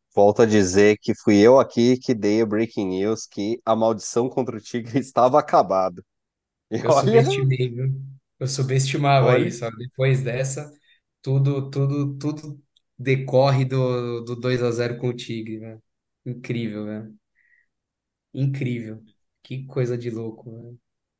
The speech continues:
Speaker 1: Não há outra explicação lógica possível. Lembrando que semana que vem estamos de volta na segunda-feira pra discutir, porque por,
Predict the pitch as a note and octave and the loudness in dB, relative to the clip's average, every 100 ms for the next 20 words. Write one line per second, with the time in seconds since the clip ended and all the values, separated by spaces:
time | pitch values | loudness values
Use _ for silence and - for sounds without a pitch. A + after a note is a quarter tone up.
0 | _ _ A#2+ B2 A#2+ B2 C3 C3 C#3+ C#3 | _ _ -2 2 6 8 6 4 0 -8
1 | - C#3 C#3 C#3 C3+ B2 A#2 A#2+ C3 C3+ | -8 0 0 2 0 4 4 2 -2 -6
2 | - C#3+ - G2+ F2+ F2+ _ _ _ _ | -8 -10 -6 -6 -6 -12 _ _ _ _
3 | _ _ _ _ _ A#2 C#3 C3+ C#3+ D#3+ | _ _ _ _ _ 0 2 4 6 4
4 | D#3 - C3+ C#3+ D3 C3+ A#2 A#2+ C3+ D3 | 2 -2 2 2 0 -2 -2 -2 -2 -4
5 | - B2+ C3 A#2+ A#2+ B2 A#2 A#2+ A2+ G#2+ | -6 -6 -4 -2 -2 -4 -6 -6 -6 -2
6 | A#2 A#2 B2 B2+ A2 - - A#2 - B2 | 0 0 0 -4 -8 -10 -6 -6 -4 -4
7 | C3 C3 - - F#2 - G2+ | -2 -4 -4 -4 -4 -6 -8